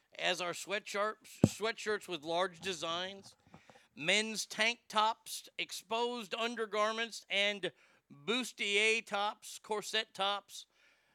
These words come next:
bandeau tops, or tube tops, unless each is worn under a waist-length jacket.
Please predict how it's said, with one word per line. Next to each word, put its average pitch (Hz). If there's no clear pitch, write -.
bandeau 214
tops, 214
or 190
tube 233
tops, 185
unless 185
each 196
is 180
worn 185
under 180
a 165
waist-length 175
jacket. 185